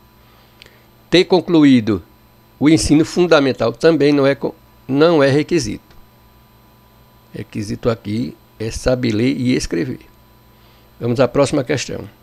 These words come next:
Questão seis. Durante o percurso de descida em serra, o condutor deve, letra A, deixar o veículo engatado e utilizar o freio sucessivamente.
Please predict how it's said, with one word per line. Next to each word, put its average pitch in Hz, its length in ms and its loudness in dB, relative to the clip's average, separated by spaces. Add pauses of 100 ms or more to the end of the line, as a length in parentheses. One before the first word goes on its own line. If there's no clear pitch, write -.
(1200)
Questão 165 360 -2
seis. 151 480 2
Durante 196 400 2
o - 40 -4
percurso 147 500 -2
de 156 360 -8 (140)
descida 131 640 0
em 151 80 2
serra, 120 580 2 (220)
o 131 200 -4
condutor 143 480 0
deve, 123 480 2 (440)
letra 107 560 -2
A, - 20 -4
deixar 110 380 -2
o 131 80 2
veículo 139 440 0 (140)
engatado 120 760 0 (160)
e 113 120 -6
utilizar 123 800 -2
o 175 100 -8
freio 120 460 -2
sucessivamente. 147 1160 -2